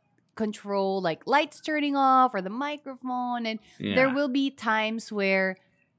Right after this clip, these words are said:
Speaker 1: it, there's gonna ha-, there, there, you're gonna have, what do you call that? Like, dead air.
Speaker 2: Yeah,
Speaker 1: So,
Speaker 2: yeah.
Speaker 1: parang minsan sineset ko na yung expectations when it comes to that because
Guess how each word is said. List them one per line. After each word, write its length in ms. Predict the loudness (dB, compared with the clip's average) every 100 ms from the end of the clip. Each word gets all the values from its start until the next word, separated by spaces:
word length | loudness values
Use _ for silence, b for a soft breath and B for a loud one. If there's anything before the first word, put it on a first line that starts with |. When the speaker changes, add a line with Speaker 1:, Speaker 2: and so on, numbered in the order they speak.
| _
Speaker 1:
it, 180 | -4 -4 _ -20 -12
there's 320 | -2 0 0
gonna 180 | 0 2
ha-, 260 | 4 4 2
there, 240 | 2 2 0
there, 300 | -2 -2 -2 _ _
you're 160 | -2 0
gonna 160 | 2 0
have, 400 | 2 2 2 -2
what 140 | -10 -6
do 40 |
you 60 | -4
call 180 | -2
that? 200 | 0 -2 0
Like, 200 | -2 -2
dead 200 | -2 -2
air. 400 | -2 -6 -8 -16 -20 b b
Speaker 2:
Yeah, 240 | 4 6
Speaker 1:
So, 240 | 6 6 4
Speaker 2:
yeah. 280 | 4 2 0 -8 _ _ _ 2
Speaker 1:
parang 460 | 4 4 2 0
minsan 320 | 0 2 0 0
sineset 460 | 0 0 0 -2
ko 80 | -2
na 100 | -2
yung 80 | -2
expectations 760 | -4 -2 -4 -2 -4 -4 -6
when 100 | -6
it 60 | -6
comes 240 | -6 -6 -6
to 80 | -2
that 240 | 0 -2
because 440 | -6 -2 -2 -2